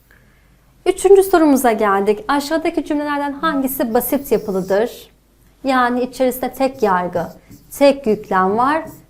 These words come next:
fiilimsi yer verilmemiş. Herkes yazma eserler toplamak istiyor.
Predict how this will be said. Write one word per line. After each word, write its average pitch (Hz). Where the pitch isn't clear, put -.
fiilimsi 214
yer 254
verilmemiş. 202
Herkes 359
yazma 294
eserler 214
toplamak 196
istiyor. -